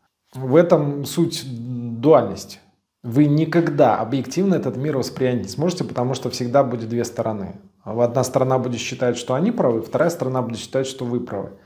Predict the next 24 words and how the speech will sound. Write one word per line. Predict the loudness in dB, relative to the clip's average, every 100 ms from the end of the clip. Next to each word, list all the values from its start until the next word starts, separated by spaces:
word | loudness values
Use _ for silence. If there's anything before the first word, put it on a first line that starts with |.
| -20 -20 -20 -20 -20 _
И | -4
всё. | -2 4 6 6 2
И | 2
это | 4 4 2
бесконечная | -2 -4 -2 -2 -4 -6 -6
игра. | -4 -4 -6 -8 -4
Поэтому | 0 2 0 -4
светлых | -2 2 2 4 0 0
и |
тёмных | -2 -2 -2
сил | -4 2 2 2
в | 2
глобальном | 2 6 6 6 2 2
плане | 2 2 -2
нет. | -4 -6 -6
Пока | -4 4 4
человек | 4 0 2 2 0 -2 -4 -16 -18
живёт, | -8 -4 2 2 2
существует | -2 -6 -6 -4 -2 -2 -2
в |
дуальном | 2 6 6 4 -6
восприятии | -8 -6 -2 -2 -2 -4
этого | -4 -2
мира, | 0 2 2 0 -8